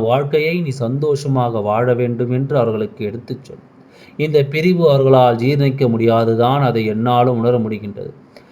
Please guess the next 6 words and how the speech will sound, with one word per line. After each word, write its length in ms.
ஆனால் 360
நிச்சயமாக 600
அவர்கள் 320
வாழ 320
வேண்டும். 380
எத்தனையோ 440